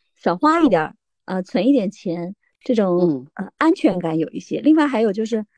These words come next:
Speaker 1: 可能，嗯，比如说现，现在好不容易很多出行没有什么限制了哈，如果出行啊、户外活动啊，觉得这些比较珍贵的事情要抓紧时间去干，<laughs> 所以一个是没有精力，另外一个是觉得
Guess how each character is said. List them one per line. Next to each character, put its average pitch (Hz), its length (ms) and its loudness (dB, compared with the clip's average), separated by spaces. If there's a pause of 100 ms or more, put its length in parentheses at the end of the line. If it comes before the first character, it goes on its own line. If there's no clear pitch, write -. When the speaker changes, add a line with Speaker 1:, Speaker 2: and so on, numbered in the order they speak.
(300)
Speaker 1:
可 - 140 -2
能， 208 260 0 (540)
嗯， 196 580 -8
比 208 120 2
如 196 100 6
说 220 320 2
现， - 240 -4 (160)
现 262 180 2
在 254 120 6
好 214 160 2
不 185 80 -2
容 208 180 2
易 214 240 2
很 196 160 -6
多 196 160 0
出 247 200 -4
行 190 340 -2
没 190 60 0
有 214 120 0
什 - 100 -10
么 156 80 -2
限 330 300 2
制 - 120 -2
了 - 100 -20
哈， - 260 -20 (380)
如 185 180 0
果 185 300 2
出 - 180 -2
行 175 240 0
啊、 202 160 0
户 - 160 -2
外 214 160 4
活 160 160 0
动 226 160 0
啊， 190 180 -6
觉 202 140 -2
得 214 60 -2
这 240 100 2
些 226 100 4
比 208 80 -6
较 180 120 2
珍 269 240 2
贵 262 160 4
的 175 80 -2
事 - 320 -16
情 180 200 -14 (200)
要 196 120 -8
抓 226 160 -4
紧 196 160 -8
时 - 140 -20
间 196 140 -8
去 208 120 -4
干， 233 320 -4 (100)
<laughs> - 160 -20
所 233 160 2
以 240 200 0 (340)
一 294 140 0
个 359 60 0
是 - 80 -4
没 240 100 -2
有 254 80 2
精 269 220 -2
力， 247 80 -2
另 254 120 -2
外 277 140 -4
一 247 40 -6
个 240 60 -16
是 254 100 -6
觉 202 120 -6
得 233 140 -4